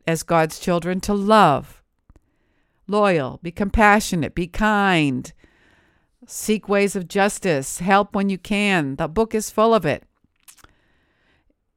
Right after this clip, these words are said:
Ways to help each other and to love God. If you love God, you will listen to my word. Do you read his word? These are all things that we want to think about as we do our part,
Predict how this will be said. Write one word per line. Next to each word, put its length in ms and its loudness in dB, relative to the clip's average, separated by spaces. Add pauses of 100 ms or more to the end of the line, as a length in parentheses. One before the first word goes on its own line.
Ways 480 4
to 100 2
help 420 0 (600)
each 280 -4
other 440 0
and 200 -6
to 100 -4
love 340 -2
God. 580 -4
If 140 -10
you 80 -6
love 260 -4
God, 440 -2
you 120 -8
will 440 -6 (440)
listen 360 -4
to 120 -4
my 180 2
word. 640 2 (240)
Do 100 -4
you 140 0
read 260 -2
his 220 -4
word? 500 -6 (460)
These 260 -8
are 100 -6 (160)
all 200 4
things 520 -2
that 260 -2 (280)
we 100 -4
want 220 0
to 60 -4
think 240 -4
about 380 4
as 320 0
we 320 -4
do 240 -2
our 200 2
part, 540 2